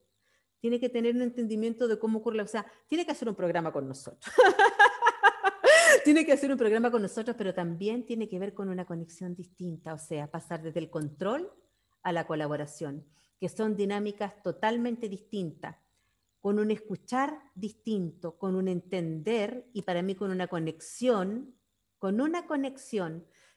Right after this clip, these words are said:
de que yo, Lorena, estoy acá por un propósito, por un propósito que creo que quizás, a lo mejor estoy equivocada, esta conversación ha contribuido en algo el bienestar a cada uno de ustedes. ¿Para qué yo me levanto todos los días? ¿Para qué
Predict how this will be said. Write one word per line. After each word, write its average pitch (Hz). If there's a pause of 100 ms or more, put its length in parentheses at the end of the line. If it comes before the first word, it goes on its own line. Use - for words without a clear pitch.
de 202
que 208
yo, 240
Lorena, 262
estoy 233
acá 254 (760)
por 208
un 220
propósito, 202 (1200)
por 190
un 202
propósito 233 (520)
que 226
creo 302
que 311
quizás, 311 (260)
a -
lo -
mejor 208
estoy 233
equivocada, 254
esta 254
conversación 254
ha 247
contribuido 220
en 202
algo 277
el 269
bienestar 247 (220)
a -
cada 208
uno 196
de 190
ustedes. 175 (600)
¿Para 214
qué 240
yo 262
me 254
levanto 247
todos 233
los 220
días? 269
¿Para 214
qué 226